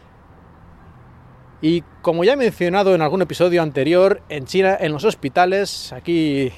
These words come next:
eran todos muy comunistas y muy socialistas, pero hasta en los hospitales públicos hay varios niveles. Puedes estar al nivel normal con la chusma,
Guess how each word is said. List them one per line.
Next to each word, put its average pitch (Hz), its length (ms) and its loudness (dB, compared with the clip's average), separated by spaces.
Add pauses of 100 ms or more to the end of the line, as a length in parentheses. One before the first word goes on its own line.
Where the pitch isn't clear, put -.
eran 156 280 0
todos 151 220 0
muy 151 120 -2
comunistas 139 480 -4
y - 20 -6
muy 135 120 -4
socialistas, 156 580 0
pero 143 240 4
hasta 147 200 0
en 139 40 -4
los 143 140 -6
hospitales 160 480 -2
públicos 156 520 0 (520)
hay 151 180 0
varios 147 400 0
niveles. 131 640 -4
Puedes 131 220 -6
estar 156 240 0
al 120 120 -8
nivel 147 280 -2
normal 160 400 -2
con 135 240 -6
la 120 120 -8
chusma, 175 540 -4